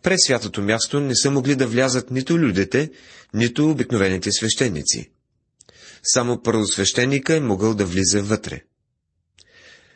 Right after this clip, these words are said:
Затова скинията е била само временно, едно подвижно решение.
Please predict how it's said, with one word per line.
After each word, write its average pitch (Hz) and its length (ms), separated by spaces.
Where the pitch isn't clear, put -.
Затова 160 480
скинията 123 400
е 113 100
била 110 260
само 107 320
временно, 104 600
едно 104 320
подвижно 95 680
решение. 98 640